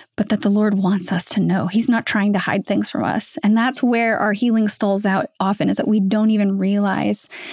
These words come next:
Jeremiah thirty-three three says, "Call to me and I will tell you of things that you do not yet know." That is literal. That is an invitation from God to draw close to him as he's drawing close to us, and to, to open our hearts and our minds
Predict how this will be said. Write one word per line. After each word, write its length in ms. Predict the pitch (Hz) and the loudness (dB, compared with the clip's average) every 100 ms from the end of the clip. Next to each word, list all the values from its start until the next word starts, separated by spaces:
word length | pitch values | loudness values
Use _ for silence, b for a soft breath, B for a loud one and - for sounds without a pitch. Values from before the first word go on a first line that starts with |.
| B B - | B B -2
Jeremiah 520 | 202 214 214 214 202 | 2 2 2 0 0
thirty-three 600 | - 214 214 226 226 208 | 0 0 2 2 0 -2
three 320 | - 220 214 | 0 0 0
says, 320 | 202 208 202 | 0 0 0
"Call 320 | - - 190 208 | -2 0 0 2
to 140 | 220 | 2
me 180 | 208 190 | 0 2
and 180 | 196 - | 0 0
I 160 | 190 185 | -2 0
will 200 | 208 214 | 0 0
tell 260 | - 220 214 | -2 -2 -2
you 120 | 208 | 0
of 140 | 202 | -4
things 600 | - - 202 196 202 - - B - | -6 -2 0 2 0 -4 -10 B -6
that 180 | 202 - | -2 0
you 80 | |
do 140 | 185 190 | 0 2
not 260 | 190 190 | 2 0
yet 260 | - 190 - | 0 -2 -2
know." 380 | 190 185 170 190 _ _ _ - | -2 -2 -4 -8 _ _ _ -2
That 140 | 202 | 0
is 180 | 233 226 | 2 0
literal. 560 | 196 202 208 196 185 180 _ _ | 0 2 2 0 -2 -4 _ _
That 140 | 214 | 0
is 120 | 226 240 | 2 2
an 100 | 254 | 2
invitation 640 | 220 214 226 202 - 202 | 2 2 0 -2 -2 -2
from 200 | 190 196 | 0 0
God 360 | 196 185 185 175 B B B | 0 0 0 -4 B B B
to 140 | - - | -8 -2
draw 240 | 208 190 | 2 2
close 320 | 180 208 185 - | 0 -2 -2 0
to 80 | |
him 220 | 190 208 202 | 0 2 2
as 140 | 185 | 0
he's 180 | 214 196 | 0 0
drawing 280 | 196 185 180 | 0 0 -2
close 260 | - 196 | -2 -4
to 140 | - - | -2 -2
us, 280 | 131 202 - B B B | -2 -4 -8 B B B
and 140 | 202 185 | 0 2
to, 320 | 196 196 - - | 0 -2 -4 -8
to 260 | - 208 196 | -2 0 0
open 360 | - 196 208 226 | 0 0 2 0
our 120 | 214 | 0
hearts 340 | 196 202 196 214 | 0 -2 -2 0
and 100 | 196 | 0
our 100 | 190 | 0
minds 520 | 190 202 220 226 | 0 0 0 0